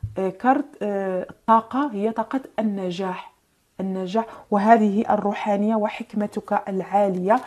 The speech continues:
هي التي قامت، وكذلك العدالة السماوية. ما ننساوش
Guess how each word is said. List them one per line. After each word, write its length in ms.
هي 240
التي 520
قامت، 500
وكذلك 760
العدالة 600
السماوية. 580
ما 140
ننساوش 540